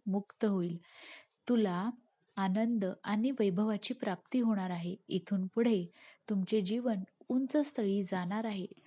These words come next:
आजपर्यंतच्या येणाऱ्या अडचणी हे तुमचे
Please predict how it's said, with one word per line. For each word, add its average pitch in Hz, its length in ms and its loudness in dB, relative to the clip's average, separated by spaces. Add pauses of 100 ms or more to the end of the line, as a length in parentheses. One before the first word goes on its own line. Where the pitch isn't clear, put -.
(340)
आजपर्यंतच्या 202 1000 -2
येणाऱ्या 190 540 0
अडचणी 208 760 0
हे 269 200 0
तुमचे 208 560 -2